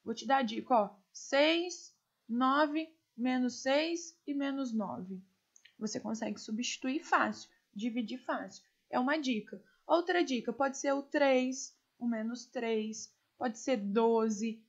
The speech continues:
quinze. Ah, pode ser trezentos? Pode, mas quanto maior o número, mais trabalhoso fica a conta. Eu gosto de pegar números pequenos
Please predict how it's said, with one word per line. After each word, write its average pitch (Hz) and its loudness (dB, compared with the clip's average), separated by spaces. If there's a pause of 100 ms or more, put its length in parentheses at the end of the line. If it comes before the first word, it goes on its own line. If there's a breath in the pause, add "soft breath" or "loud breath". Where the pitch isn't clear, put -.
(200)
quinze. 240 2 (180 soft breath)
Ah, 311 6
pode 330 6
ser 330 4 (160)
trezentos? 269 4
Pode, 202 2
mas 240 -2
quanto 339 -6 (100)
maior 277 4
o 254 2
número, 262 2 (240)
mais 240 -6
trabalhoso 285 -4
fica 349 -8
a 370 -6
conta. 233 0 (460 soft breath)
Eu 214 -4
gosto 240 0
de - -10
pegar 254 4
números 254 2
pequenos 294 -4